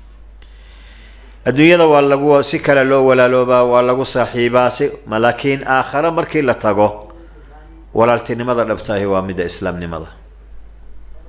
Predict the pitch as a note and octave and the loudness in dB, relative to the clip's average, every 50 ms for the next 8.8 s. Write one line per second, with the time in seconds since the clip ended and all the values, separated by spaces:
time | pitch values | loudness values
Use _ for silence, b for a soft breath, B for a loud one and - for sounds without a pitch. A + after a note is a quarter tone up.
0 | - - - - - - G2+ G#2+ G#2 G2+ - - A#2 G#2+ G#2 G#2+ A2+ A#2 G#2+ G#2+ | -20 -20 -20 -14 -6 -6 -4 -2 -2 -4 -4 -4 -4 -4 0 0 0 0 0 -2
1 | G#2+ G#2 G2+ G2+ G#2 G#2+ G#2+ G#2+ G2+ G#2 G2 G2+ G#2 G#2 G2+ G2+ G2+ F#2+ G2+ G2+ | -2 -4 -4 -4 -6 -6 -6 -4 -4 -4 -4 -2 0 0 0 0 -2 -4 -6 -4
2 | G2 G2 F#2+ G#2 G#2 G#2 G#2 G2+ G2 F#2+ G2 G2+ G#2+ A#2 B2 B2+ C3+ C3+ C#3 C#3 | -6 -2 0 0 0 0 0 -2 -2 -2 -4 -2 -2 -2 0 2 0 0 0 -4
3 | C#3+ - - - b b b b b b b b b - - G#2 G#2 G#2 G2+ F#2+ | -10 -16 -20 -20 b b b b b b b b b -10 -6 -4 -2 -2 -2 -2
4 | F#2 E2+ - - - F2 - - F#2 E2 D2 - - - - - - - - - | -4 -8 -12 -12 -14 -12 -10 -8 -8 -8 -10 -12 -18 -20 -20 -20 -20 -20 -20 -20
5 | - - - - - - b b b b b b b b b b b b b b | -20 -20 -20 -20 -20 -20 b b b b b b b b b b b b b b
6 | b b - - - C3 C3+ C3+ B2+ B2+ A#2+ - - - - A#2+ G#2 G#2+ A2 A2+ | b b -12 -6 -2 2 4 4 4 4 2 0 -2 0 0 0 0 2 2 2
7 | A#2 A#2 A#2 A2+ - - - - - - - - - - - G#2+ G#2+ G#2+ - - | 2 2 0 -2 -4 -10 -18 -20 -20 -20 -20 -20 -20 -14 -6 -4 -4 -4 -2 0
8 | - B2 A#2+ A#2 A2 A2 A2 G#2 G#2+ G#2 G#2 G#2 G#2 G#2 G#2+ | 2 4 4 4 4 4 2 4 2 2 2 2 2 0 0